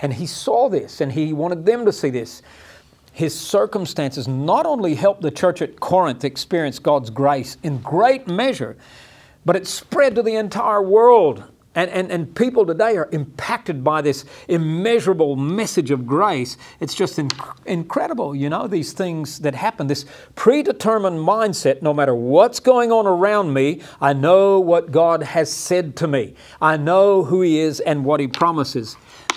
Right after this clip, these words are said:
And there's a story like this in the Old Testament I want us to go to. Uh, before we kinda finish things off today about this predetermined mindset,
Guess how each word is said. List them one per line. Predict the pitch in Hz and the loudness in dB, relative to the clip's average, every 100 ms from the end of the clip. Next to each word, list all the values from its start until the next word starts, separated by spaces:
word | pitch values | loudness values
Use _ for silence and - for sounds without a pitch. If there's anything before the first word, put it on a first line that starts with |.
| - | -4
And | 165 | -2
there's | 165 131 | -2 -2
a | |
story | - - 214 190 | -6 -4 0 0
like | 151 139 | 0 -2
this | 160 143 | -4 -4
in | 143 | -2
the | 139 | 0
Old | 131 | -2
Testament | 131 139 135 120 | -4 -4 -4 -6
I | |
want | 120 127 | -4 -6
us | 123 | -6
to | 117 | -4
go | 131 117 | -2 -2
to. | 117 113 - _ _ _ - | -6 -14 -16 _ _ _ -6
Uh, | 139 127 | -4 -2
before | 151 143 190 | -2 2 2
we | 170 | 0
kinda | 147 156 117 - - - _ | 0 -2 -4 -8 -20 -20 _
finish | - - 190 185 | -12 -4 -2 -2
things | - 160 131 | -4 -4 0
off | 151 147 - | 2 2 0
today | 139 139 | 0 0
about | 131 143 147 | 2 0 -2
this | 123 | -10
predetermined | - - 214 220 - 180 156 135 | -8 -2 0 0 -2 -2 -2 -2
mindset, | 135 143 131 139 | -2 -2 -2 -4